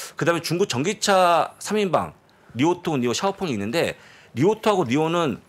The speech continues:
이번에 좀 차량 그 생산이 좀 감소한 걸로 보이고 있고요. 샤오펑만 올-,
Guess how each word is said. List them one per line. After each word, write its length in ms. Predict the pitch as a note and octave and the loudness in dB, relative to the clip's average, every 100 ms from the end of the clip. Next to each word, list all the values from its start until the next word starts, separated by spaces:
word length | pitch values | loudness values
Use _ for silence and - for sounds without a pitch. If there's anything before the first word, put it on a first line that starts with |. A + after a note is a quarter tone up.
| _ - | _ -6
이번에 580 | B2 F3+ F3 D3+ - - | 0 2 2 -2 -4 -8
좀 160 | C3+ | -8
차량 400 | B2 G#3+ G#3+ F#3+ | -6 -2 -2 -2
그 420 | C3+ B2 G#2+ F#2 - - | -4 -2 0 -2 -6 -14
생산이 380 | - G3 G3 F3+ | -8 -4 -4 -6
좀 120 | D3 | -8
감소한 340 | - A2+ D3 C#3 | -8 -6 -4 -4
걸로 160 | A#2 | -4
보이고 240 | G2 G2 F#2 | -4 -6 -6
있고요. 320 | E2 D3+ F2+ - - - - | -6 -4 -6 -10 -20 -20 -8
샤오펑만 480 | - A3+ A3+ G3+ B2 | -2 -2 0 -2 0
올-, 220 | G2 | -2